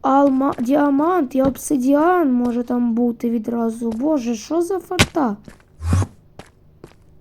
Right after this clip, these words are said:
Так, залізо. О, тут ще й залізко є. Скидаємося залізом на фул сет броні і скидаємося на діамант. діаманти на сокиру.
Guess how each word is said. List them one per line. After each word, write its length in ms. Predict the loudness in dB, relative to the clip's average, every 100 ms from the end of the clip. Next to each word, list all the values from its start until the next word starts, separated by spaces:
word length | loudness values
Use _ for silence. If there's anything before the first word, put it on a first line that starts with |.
| -20 -20 -20 -20 -16
Так, 260 | -4 -2 -2
залізо. 540 | 0 2 2 2 -2 -2
О, 300 | 0 0 0
тут 160 | -6
ще 140 | -4 -2
й 40 |
залізко 480 | 0 2 0 0 -4
є. 180 | -2 -4 -6 -20 -20 -20 -20 -20 -20 -20 -20 -20 -18 -10
Скидаємося 680 | -2 0 2 2 2 0
залізом 760 | 2 2 4 4 4 0 0 -4
на 360 | -2 -2 -4 -8 -20 -20 -8
фул 220 | 0 2
сет 300 | 0 2 2
броні 460 | 2 2 2 2 0 2
і 80 | 0
скидаємося 680 | 2 2 2 0 2 0 0 -8 -4
на 180 | 0 2
діамант. 600 | 2 2 2 2 0 -2 -8 -20 -4
діаманти 680 | 2 2 2 2 0 0
на 140 | 0 -2
сокиру. 560 | -2 -6 -2 -2 -4